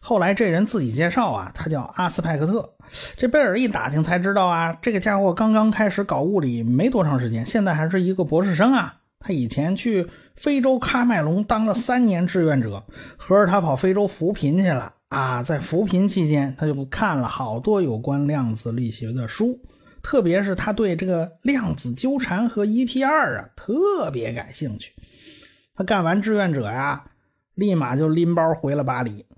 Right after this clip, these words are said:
他本来就法国人呐，回了巴黎，立马考巴黎大学的物理学博士生啊。那巴黎大学那还了得呀！笛卡尔、帕斯卡、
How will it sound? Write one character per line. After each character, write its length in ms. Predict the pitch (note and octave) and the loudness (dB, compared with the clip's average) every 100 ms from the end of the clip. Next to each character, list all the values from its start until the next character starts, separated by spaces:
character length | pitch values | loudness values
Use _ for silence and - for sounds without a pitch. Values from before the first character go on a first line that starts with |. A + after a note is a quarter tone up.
| _ | _
他 100 | - | -2
本 160 | C#4 D#3 | 0 0
来 140 | A2+ | 0
就 100 | A#3 | 0
法 220 | C4 - A#2 | 0 -2 -2
国 100 | F3 | 0
人 160 | D#3+ | 0
呐， 180 | A3 - _ _ _ _ _ _ | -2 -4 _ _ _ _ _ _
回 220 | - F3+ | 0 4
了 100 | A#3+ | 4
巴 220 | G#3+ G#3+ | 4 0
黎， 260 | F3+ F3 - - - | 0 -4 -8 -20 -2
立 160 | A3 F#3 | 0 0
马 200 | - F#3+ | 0 -4
考 240 | - C#3+ | -2 -4
巴 240 | - - | -2 -2
黎 140 | E3+ E3+ | 0 0
大 140 | D3 | -2
学 180 | C3 C#3 | -4 -2
的 100 | D3 | -4
物 280 | C3+ G#3 F#3 | -4 0 0
理 100 | C3+ | 0
学 160 | D3+ | -2
博 260 | C#3 D3+ E3+ | -2 0 0
士 60 | C#3+ | 0
生 180 | D3 - _ _ _ | -4 -8 _ _ _
啊。 240 | D3 E3+ | -2 0
那 160 | G3+ G#3+ | 0 0
巴 180 | A3+ A3 | 0 0
黎 140 | G#3 | 0
大 160 | F#3+ D#3+ | -2 -2
学 120 | E3 | -2
那 100 | E3+ | -2
还 100 | D3 | 0
了 220 | D#3+ C3 | 0 0
得 120 | B2 C3 | -2 -2
呀！ 240 | C3 - - _ _ _ _ _ | -2 -6 -16 _ _ _ _ _
笛 260 | F3+ A3+ D#4+ | -2 0 0
卡 200 | - E3 | 0 0
尔、 200 | A2 - _ _ _ - | -2 -8 _ _ _ -4
帕 160 | B3 | -2
斯 100 | B3 | -2
卡、 360 | A#3 G3+ - | -4 -4 -8